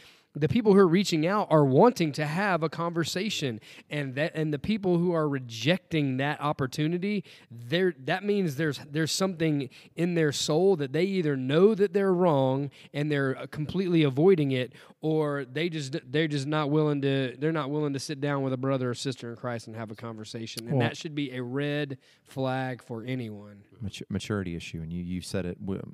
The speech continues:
Speaker 2: you've said it. I've s-, we've all said it multiple times today. Is, is it ultimately comes down to a maturity issue, and, and, and, and Drew in the same, same avenue I have as well. Um, you know, uh, if I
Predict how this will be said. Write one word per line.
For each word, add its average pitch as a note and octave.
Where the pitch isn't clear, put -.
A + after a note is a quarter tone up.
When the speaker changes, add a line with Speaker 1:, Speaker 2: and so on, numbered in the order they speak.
Speaker 2:
you've F#2
said G2
it. F#2+
I've F2
s-, -
we've F#2+
all F#2+
said F#2+
it F2+
multiple F2+
times F2+
today. E2
Is, D#2
is E2
it F2
ultimately F2+
comes E2
down E2
to -
a -
maturity E2
issue, D#2+
and, C3+
and, C3
and, A#2
and F#2+
Drew G#2
in G2+
the F2+
same, G2
same G2+
avenue G#2
I G2+
have G#2
as G#2
well. G2
Um, F2
you E2+
know, F#2
uh, F2
if F#2
I F#2